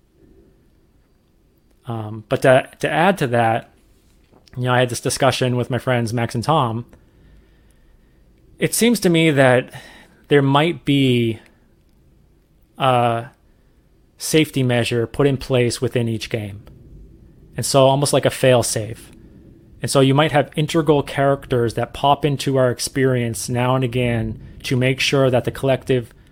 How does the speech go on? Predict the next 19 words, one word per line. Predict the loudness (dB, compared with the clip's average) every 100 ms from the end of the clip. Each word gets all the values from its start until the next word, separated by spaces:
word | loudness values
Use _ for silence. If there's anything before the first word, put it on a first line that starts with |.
| _ _ _
gets | -6 -6
put | 0 0 2
back | 0 2
on | 0 -2
track | -2 0 0 -2 -4
as | -2 -2
it |
transitions | -2 -2 0 0 0 -2 -4
from | -4 -4
one | -2 -2
age | -4 -6 -6
to | -6
another. | -6 -8 -12 -20 _ _ _ _ _ _ _ _ _ _
And | -4 -2 0
maybe | 0 4 4 2 0 _ _
he's | -8 -4
one | -2 -2
of | -2
those. | -4 -6 -12